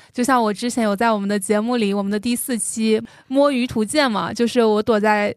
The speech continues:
洗手间里头，因为洗手间比较大，然后在里面去做美丽芭蕾的天鹅臂，在我的工位下面放了一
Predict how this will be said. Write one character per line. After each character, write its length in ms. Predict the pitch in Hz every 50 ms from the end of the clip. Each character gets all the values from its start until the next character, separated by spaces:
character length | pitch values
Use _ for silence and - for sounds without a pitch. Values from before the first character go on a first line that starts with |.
| - - -
洗 260 | - - - - 233
手 200 | 254 294 233 214
间 300 | 202 - 226 247 262 285
里 140 | 277 240 208
头， 400 | 202 208 220 202 202 196 - - - _ _ _ _
因 160 | - - 262
为 100 | 254 254
洗 100 | 247 -
手 180 | 240 233 226 220
间 180 | 196 226 226
比 80 | 226 220
较 220 | 202 202 208 214
大， 340 | 220 269 269 240 - - -
然 120 | - 208 202
后 80 | 220
在 160 | 214 - 247 233
里 100 | 220 220
面 180 | 208 208 214
去 220 | 208 - 247 233 220
做 480 | 208 - - 254 233 214 208 196 196
美 200 | 202 214 208 196
丽 200 | 208 254 269 240
芭 220 | 220 262 240 240 247
蕾 240 | 240 208 202 202
的 160 | 190 214 208 208
天 180 | - 277 262
鹅 100 | 254 240
臂， 360 | 247 254 302 311 233 - - - _ _ -
在 160 | - 262 247
我 160 | 233 214 202
的 80 | 202 208
工 200 | 202 - 226 233
位 140 | 247 247 233
下 220 | 214 - 254 226
面 240 | 220 214 208 208 202
放 240 | 196 - 247 233 220
了 100 | 220 214
一 220 | 214 208 202 196